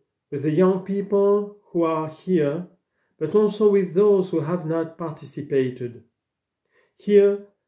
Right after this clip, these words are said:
the water has been agitated, and the Holy Spirit is taking advantage of it to touch hearts. Each of these young people comes out different.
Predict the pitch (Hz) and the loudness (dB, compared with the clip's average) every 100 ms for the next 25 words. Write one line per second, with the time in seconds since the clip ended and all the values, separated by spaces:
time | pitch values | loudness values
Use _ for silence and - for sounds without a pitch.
0 | _ 160 165 202 208 190 165 170 - 170 | _ -2 0 2 0 -2 -2 -2 -2 -2
1 | 170 170 156 147 151 147 135 131 123 113 | -2 -4 -8 -8 -8 -2 -2 -2 -6 -8
2 | - _ _ _ _ 143 139 131 208 196 | -18 _ _ _ _ -6 -6 -4 0 2
3 | 196 190 - 190 190 185 151 - 185 185 | 2 -2 -2 0 0 -4 -12 -4 0 0
4 | 185 160 143 131 170 170 180 180 180 180 | 0 -2 -2 -2 -4 -2 0 0 0 0
5 | 185 185 185 _ _ _ _ 135 151 165 | 2 0 -2 _ _ _ _ -12 -6 -4
6 | 160 - _ - 139 117 - - _ _ | -4 -10 _ -12 -10 -8 -12 -20 _ _
7 | _ _ _ _ _ _ _ _ _ _ | _ _ _ _ _ _ _ _ _ _
8 | _ 220 220 202 180 196 196 170 160 185 | _ -2 2 2 2 2 0 0 2 2
9 | 175 - 185 185 185 175 175 170 - 180 | 0 -4 -8 -6 0 0 0 -2 -6 -4
10 | 160 143 - 170 156 160 160 131 123 143 | -2 -4 -10 -10 -4 -4 -6 -10 -6 -6
11 | - 123 117 | -6 -8 -8